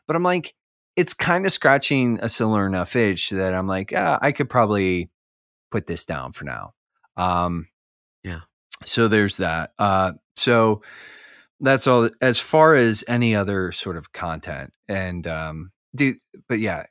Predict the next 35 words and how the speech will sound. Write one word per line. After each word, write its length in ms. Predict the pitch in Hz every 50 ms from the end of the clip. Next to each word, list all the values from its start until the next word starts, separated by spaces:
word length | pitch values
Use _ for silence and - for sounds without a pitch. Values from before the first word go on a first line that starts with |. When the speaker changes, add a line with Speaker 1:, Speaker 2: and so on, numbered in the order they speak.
| _ _ -
Speaker 1:
Returnal 420 | 127 117 - - 175 143 92 85 85
is 120 | 78 -
so 180 | - - 80 85
good. 280 | 82 73 - - - _ _ _ _ _
Like, 240 | - 90 82 76 - -
I'm, 140 | 101 104 85 -
I'm 140 | - 98 90
just 180 | 87 - -
kind 100 | - 98
of 60 | 85 85
like, 280 | 85 82 80 _ - _ _ _ _ _ _ _ _ -
but 80 | 113 101
yeah. 340 | 95 90 87 82 80 - - _ _ -
Mm. 140 | 101 87 76 - _ _ _ _ _ _ _ _ _ _ _ _ _ _ _ _ _ _ _ _ _ _ _ _
Speaker 2:
Just 300 | - - 127 127 - -
when 100 | 151 143
you 80 | 143 123
think 280 | - - 120 110 101 -
you've 100 | 101 95
let 180 | 101 98 90 92
go, 340 | 98 92 85 80 78 - - _ _ _ _ -
you 100 | 104 87
have 180 | 85 85 - -
to 160 | - 87 82 _ -
continue. 540 | - - 95 - 92 92 92 92 90 85 82 - _ _ _ _ _ _ -
Pulls 180 | 135 156 135 131
you 60 | 127
back 280 | 131 135 131 127 -
in. 260 | 147 143 123 98 82 101
Speaker 1:
Oh, 140 | 131 147 139
dude. 420 | 120 143 139 135 127 117 95 - 98
Speaker 2:
You 220 | 101 95 98 95
Returnal 520 | 98 107 101 - - 135 131 120 107 98 92
to 220 | - 107 98 90 82
it. 120 | 67